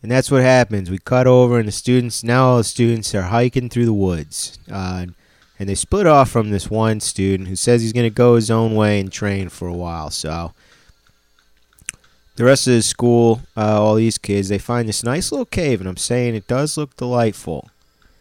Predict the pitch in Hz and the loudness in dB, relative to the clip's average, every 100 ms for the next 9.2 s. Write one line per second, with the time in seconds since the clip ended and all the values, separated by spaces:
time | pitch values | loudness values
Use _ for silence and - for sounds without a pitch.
0 | _ _ _ _ _ _ - 110 - 127 | _ _ _ _ _ _ -4 -2 0 2
1 | 120 143 147 143 120 123 117 104 92 78 | 2 2 4 4 2 2 0 0 -4 -6
2 | 90 _ _ _ _ _ _ _ _ _ | -12 _ _ _ _ _ _ _ _ _
3 | _ _ _ - - - - 180 127 131 | _ _ _ -12 -12 -6 0 6 6 6
4 | 156 143 - 110 98 - 104 107 120 - | 4 0 -2 -2 -2 -6 -4 -2 -2 -2
5 | 139 - - 107 98 113 - 156 151 151 | -4 -2 -4 -4 -6 -4 -2 0 0 0
6 | 107 98 95 98 95 110 127 - - 147 | -4 -2 -4 -4 -2 -2 -2 -4 -4 -4
7 | 151 151 - - - 101 110 127 117 104 | -4 -6 -8 -8 -6 -4 -4 -2 -2 -4
8 | - 95 87 - - 87 92 104 131 160 | -4 -8 -6 -8 -8 -8 -4 -2 -2 -2
9 | 165 - | -8 -12